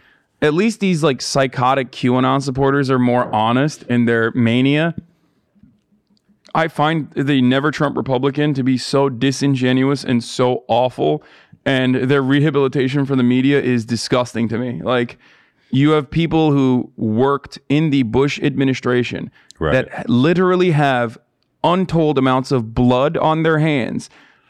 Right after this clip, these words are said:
Speaker 1: criticizing Donald Trump. Does Donald Trump deserve criticism?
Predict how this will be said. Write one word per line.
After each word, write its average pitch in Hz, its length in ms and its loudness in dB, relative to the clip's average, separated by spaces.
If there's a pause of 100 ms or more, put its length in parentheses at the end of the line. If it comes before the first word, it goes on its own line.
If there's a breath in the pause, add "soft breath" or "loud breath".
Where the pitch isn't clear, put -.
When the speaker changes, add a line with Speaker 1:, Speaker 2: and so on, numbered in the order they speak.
Speaker 1:
criticizing 165 560 2
Donald 147 320 0
Trump. - 320 -4 (360)
Does 131 140 2
Donald 147 260 0
Trump 156 200 -2
deserve 143 260 2
criticism? 156 400 0